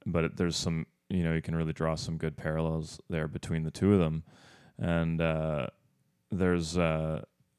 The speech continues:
I was reading, uh, what was this? There was, um,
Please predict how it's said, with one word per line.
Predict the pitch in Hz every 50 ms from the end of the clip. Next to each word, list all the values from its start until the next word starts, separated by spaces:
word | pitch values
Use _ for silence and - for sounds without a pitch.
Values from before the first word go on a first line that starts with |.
| _ _ -
I | -
was | 90 90 87 82
reading, | 87 90 92 90 92 90 87 87 85 85 82 87 90 90 85
uh, | 85 82 80 82 82
what | 80 80 80 80 -
was | - 80 80 78 -
this? | 80 80 80 87 - - - - - - - - - - - - - - - _ -
There | 95 90 85
was, | 85 85 82 78 90
um, | 90 85 82 80 80 78 80 80 80 78 -